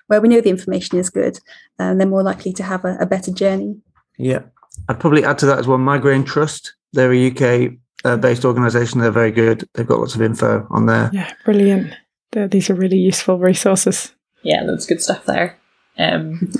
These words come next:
Speaker 4: <laughs> so yeah, we always end our episodes by asking our guests what they want, um, listeners to remember from the episode, what their top take-home points are.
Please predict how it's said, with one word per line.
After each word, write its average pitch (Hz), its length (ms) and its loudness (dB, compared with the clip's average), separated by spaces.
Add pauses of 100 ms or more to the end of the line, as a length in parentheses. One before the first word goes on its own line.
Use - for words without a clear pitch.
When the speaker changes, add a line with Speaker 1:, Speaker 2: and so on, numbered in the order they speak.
Speaker 4:
<laughs> - 180 -20
so - 120 2
yeah, - 140 2
we 190 100 4
always 190 220 4
end 175 140 0
our 165 100 4
episodes - 340 -2
by 151 120 2
asking 165 420 -4
our 160 300 0
guests - 600 -4
what - 220 -2
they 170 140 2
want, 165 540 -6
um, 170 260 -6
listeners 165 360 -2
to 180 80 0
remember 175 460 0
from 185 120 0
the 170 80 -4
episode, 170 460 -2
what 175 160 -2
their - 500 2
top - 340 -4 (160)
take-home 185 520 -2
points 185 440 -2
are. 185 520 2